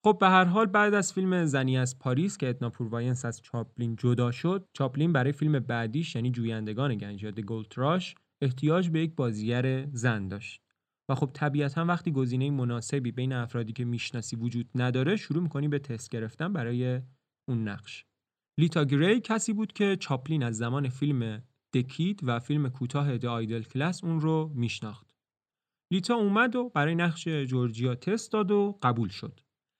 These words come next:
البته مطمئن نیستم همون موقع هم اسم اون نقش جورجیا بوده باشه. بعدم می‌گم چرا.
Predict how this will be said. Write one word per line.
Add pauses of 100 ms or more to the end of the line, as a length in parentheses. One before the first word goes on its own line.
(160)
البته
مطمئن
نیستم
همون
موقع
هم
اسم
اون
نقش
جورجیا
بوده
باشه. (240)
بعدم
می‌گم
چرا.